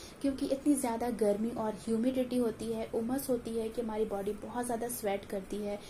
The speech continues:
ऑयल निकलती है, तो ये भी एक reason है हमारे skin पे एक्ने निकलने का।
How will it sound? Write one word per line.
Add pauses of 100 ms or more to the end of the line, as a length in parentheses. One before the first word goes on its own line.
(300)
ऑयल
निकलती
है,
तो (340)
ये
भी
एक
reason
है
हमारे
skin
पे (120)
एक्ने
निकलने
का।